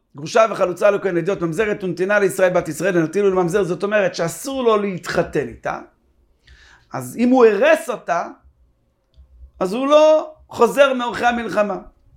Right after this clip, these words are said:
אומרת הגמרא, "לכאורה, לימד דלא כרבי יוסי הגלילי."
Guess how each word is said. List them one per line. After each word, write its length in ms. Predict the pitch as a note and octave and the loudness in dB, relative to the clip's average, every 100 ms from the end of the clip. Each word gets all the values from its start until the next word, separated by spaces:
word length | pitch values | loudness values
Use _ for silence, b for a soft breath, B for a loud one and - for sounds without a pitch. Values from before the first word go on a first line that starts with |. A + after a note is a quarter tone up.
| _ _ _ _ _ _ | _ _ _ _ _ _
אומרת 300 | - G3 F3+ | -4 -4 -2
הגמרא, 520 | D3+ C#3+ C#3+ F3 F3+ | -4 -4 0 4 4
"לכאורה, 580 | D3 C#3+ C#3+ C#3+ F#3+ F3 | 4 -2 -6 0 2 2
לימד 360 | D#3+ G#3+ G#3+ E3 | 2 0 0 0
דלא 240 | F3+ G#3 | 0 0
כרבי 240 | - A3 G#3+ | 0 2 4
יוסי 220 | A3+ A#3 | 4 2
הגלילי." 460 | G#3+ A#3+ D4 B3 | 0 0 -4 -4